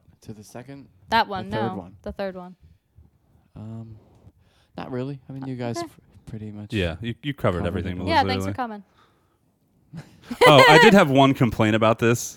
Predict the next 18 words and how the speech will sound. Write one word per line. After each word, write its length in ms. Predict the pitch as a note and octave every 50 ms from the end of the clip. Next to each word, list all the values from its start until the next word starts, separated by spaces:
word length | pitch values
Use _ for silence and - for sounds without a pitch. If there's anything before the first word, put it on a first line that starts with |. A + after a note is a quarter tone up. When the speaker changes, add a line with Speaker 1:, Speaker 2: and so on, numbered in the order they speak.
| _ _
Speaker 3:
This 160 | E3+ E3+ -
guy 160 | - G#3 G3
was 180 | F3 C3 - -
kinda 260 | - A#2+ A2 G#2+ G2+
dumb. 420 | F#2 F2+ F2 F#2 G2 G#2+ A2+ A2+ - _ _ -
Speaker 2:
Oh, 160 | A3 B3 A#3+
I 60 | A3+
c-, 120 | A3+ - -
I 100 | G#3 A3
didn't 200 | G#3 G#3+ G3+ F#3
like 100 | F3+ F#3
Speaker 3:
He 60 | F#3+
Speaker 2:
that. 60 | F3+
Speaker 3:
goes 220 | F3 F#3+ G3+ G3 -
to 100 | - G3+
cut 280 | - - - - B2 C3+
her 140 | C#3 A#2+ G#2
up, 260 | G2 A#2+ - -